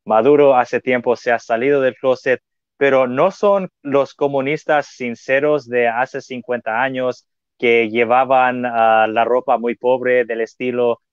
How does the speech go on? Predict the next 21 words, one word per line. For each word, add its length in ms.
chino 460
como 240
Mao 180
Zedong, 720
ah, 400
esa 300
gente 360
que 120
manifestaban 760
en 160
Berkeley 580
o 120
que 120
manifestaban, 920
ah, 180
en 280
Praga 520
o, 40
o 380
otras 320
ciudades, 800